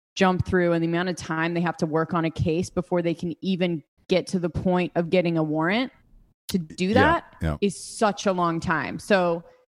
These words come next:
Speaker 1: at that point, they already have him on something. We just don't know what that
Speaker 2: What it
Speaker 1: is.
Speaker 2: is,
Speaker 1: So
Speaker 2: yeah.
Speaker 1: they're not, like, they're not, like, seeing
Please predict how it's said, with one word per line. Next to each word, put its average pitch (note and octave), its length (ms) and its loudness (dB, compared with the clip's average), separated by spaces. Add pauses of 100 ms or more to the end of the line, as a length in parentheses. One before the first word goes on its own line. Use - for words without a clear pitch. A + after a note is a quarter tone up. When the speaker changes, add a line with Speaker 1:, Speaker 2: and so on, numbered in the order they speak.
(120)
Speaker 1:
at A3+ 120 2 (100)
that - 260 4
point, G3+ 340 0 (100)
they G#3 140 2
already F#3+ 340 2
have D#3+ 300 2
him F3 180 -2
on F#3+ 140 -2
something. B3 640 -2 (140)
We G3+ 180 0
just F#3+ 220 0
don't F3 240 0
know E3+ 140 2
what D#3 320 0 (160)
that E3+ 100 6
Speaker 2:
What G2+ 120 6
it F#3 100 2
Speaker 1:
is. D#2 220 2
Speaker 2:
is, D2 60 -2
Speaker 1:
So F2 60 4
Speaker 2:
yeah. E2 60 6
Speaker 1:
they're A3+ 140 6
not, A#3+ 260 2
like, F3 520 0 (420)
they're A#3+ 120 2
not, E4 260 0
like, A3 200 -2
seeing A#3 880 -4